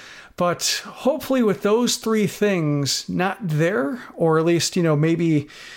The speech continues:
uh, with every game counting, with, uh, you know, elimination games being very real now, <laughs> that you have to have all your good players in line to help as soon as they can,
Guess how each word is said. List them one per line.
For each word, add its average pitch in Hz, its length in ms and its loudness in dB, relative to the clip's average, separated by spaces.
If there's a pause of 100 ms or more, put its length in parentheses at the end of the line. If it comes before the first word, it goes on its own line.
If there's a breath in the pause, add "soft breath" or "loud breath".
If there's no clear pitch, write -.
(420 loud breath)
uh, 127 420 0 (540)
with 208 440 0
every 190 320 2
game 175 300 0
counting, 165 640 2
with, 151 400 0
uh, 143 420 4
you 151 120 0
know, 135 100 2
elimination 160 560 2
games 156 300 2
being 160 280 2
very 143 340 2
real 151 300 2
now, 233 340 2
<laughs> - 0 -
that - 460 -2 (380 loud breath)
you 170 120 2
have 175 220 2
to 175 100 2
have 185 480 0 (220)
all 196 160 4
your 190 140 2
good 185 180 0
players 190 640 2 (280)
in 190 240 2
line 175 500 2
to 143 220 0 (280)
help 175 300 0
as 160 140 0
soon 175 180 2
as 156 160 2
they 139 120 0
can, 220 420 -2